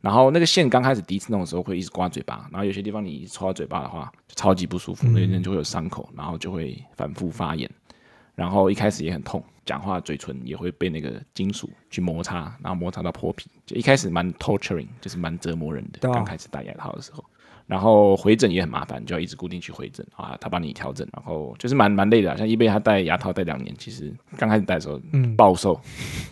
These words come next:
Speaker 2: 哦，
Speaker 1: 瘦了好几公斤。
Speaker 2: 对啊。我
Speaker 1: 对啊。
Speaker 2: 那个戴上去，因为牙齿不习惯，牙齿会痛，你就吃不太下东西，所以你就变很瘦。我小时候也戴过。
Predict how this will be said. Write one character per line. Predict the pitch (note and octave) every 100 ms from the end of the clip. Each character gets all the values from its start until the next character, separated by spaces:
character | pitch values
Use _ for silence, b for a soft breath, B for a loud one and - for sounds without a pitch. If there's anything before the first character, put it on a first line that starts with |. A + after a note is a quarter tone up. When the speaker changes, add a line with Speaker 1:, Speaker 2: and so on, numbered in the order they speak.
| B
Speaker 2:
哦， | - C#3
Speaker 1:
瘦 | G#2+
了 | C3
好 | B2
几 | -
公 | - F2
斤。 | D#2 D2+
Speaker 2:
对 | -
啊。 |
我 | - - _
Speaker 1:
对 | -
啊。 | - -
Speaker 2:
那 | D#3+
个 | F3+ E3
戴 | - E3+
上 | E3 D#3
去， | E3 D#3
因 |
为 | D#3 D#3 D3+ D3+
牙 | G#2+
齿 | A#2+ A2+
不 | A2
习 | B2 -
惯， | - A2 - A#2+
牙 | A2
齿 | A2+
会 |
痛， | A2+ - A2+ - b b b b b
你 | A#2+
就 |
吃 | B2+ -
不 | A#2
太 | G#2+
下 | G#2+ F#2+
东 | G2 A2
西， | - - _
所 | - A2
以 |
你 |
就 | A2
变 | G#2+ A2
很 | G2+
瘦。 | - - - b _ b b b b
我 | -
小 | F#3+
时 | D#3+
候 |
也 | D#3
戴 | C#3
过。 | A#2+ A2+ G#2+